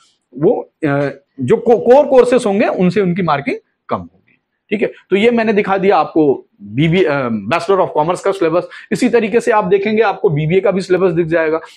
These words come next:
इसी तरीके से आप देखेंगे तो आपको, अ, बीसीए का भी सिलेबस दिख जाएगा। बीबीए का सिलेबस आपको मिल जाएगा स्कीम डी के अंदर ही, बीबीए, बीकॉम ये आपको स्कीम डी के अंदर मिल जाएगा। अगर आप बीएससी देखना चाहते हैं, बीए देखना चाहते हैं,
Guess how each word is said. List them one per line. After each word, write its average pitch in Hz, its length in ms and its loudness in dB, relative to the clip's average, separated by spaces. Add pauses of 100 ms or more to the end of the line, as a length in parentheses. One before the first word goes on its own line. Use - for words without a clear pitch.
इसी 226 160 -2
तरीके 226 340 0
से 233 100 -2
आप 214 120 2
देखेंगे 202 380 0
तो 202 100 0
आपको, 190 260 0 (520)
अ, 127 60 -2
बीसीए 196 380 0
का 208 100 0
भी 196 100 0
सिलेबस 196 300 0
दिख 180 140 0
जाएगा। 175 260 2
बीबीए 185 340 2
का 240 120 2
सिलेबस 226 320 0
आपको 208 240 0
मिल 208 180 2
जाएगा 208 300 2
स्कीम 180 340 -2
डी 175 140 0
के 208 140 -4
अंदर 196 260 0
ही, 180 140 -2 (500)
बीबीए, 196 680 2 (200)
बीकॉम 202 540 0
ये 147 100 0
आपको 185 320 0
स्कीम 175 280 -2
डी 156 100 2
के 175 100 -2
अंदर 170 220 -2
मिल 165 180 2
जाएगा। 139 320 -2 (220)
अगर 190 160 0
आप 185 80 2
बीएससी 175 380 0
देखना 202 300 0
चाहते 190 300 -4
हैं, 180 200 0
बीए 175 240 2
देखना 190 320 0
चाहते 185 340 -4
हैं, 175 140 -2